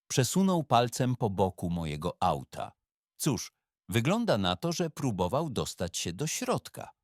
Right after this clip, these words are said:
Hmm, to właściwie wszystko, co mogę powiedzieć po tym, jak tu chodził. Więcej odcisków dłoni z prób włamania do środka.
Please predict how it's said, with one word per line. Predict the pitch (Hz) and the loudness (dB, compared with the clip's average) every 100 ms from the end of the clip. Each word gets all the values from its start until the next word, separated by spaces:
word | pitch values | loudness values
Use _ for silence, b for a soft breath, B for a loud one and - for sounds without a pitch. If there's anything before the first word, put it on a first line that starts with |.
| _ _ _ - | _ _ _ 0
Hmm, | 113 78 65 _ _ _ _ | 2 2 -4 _ _ _ _
to | - 113 | 0 2
właściwie | 135 123 - 151 135 | 2 0 0 0 0
wszystko, | - 220 - 202 | 0 -2 0 0
co | 160 | 2
mogę | 123 120 120 | 2 2 0
powiedzieć | 101 110 120 113 | 0 0 0 -2
po | - 117 | 2 2
tym, | - 120 | 4 2
jak | 98 87 | 4 2
tu | - 107 | 0 -4
chodził. | - 67 62 55 _ _ _ - | -2 -4 -6 -12 _ _ _ 2
Więcej | 110 135 135 120 | 4 4 2 0
odcisków | 107 - - 120 - 104 | 0 -4 -4 -2 -2 -4
dłoni | 95 120 127 120 | 0 2 2 0
z | - | -2
prób | - 113 113 - | -2 -2 -2 -6
włamania | 92 107 107 107 113 110 | -4 2 4 4 2 0
do | 104 | -2
środka. | 98 - 92 - - - | -4 -2 -4 -4 -8 -12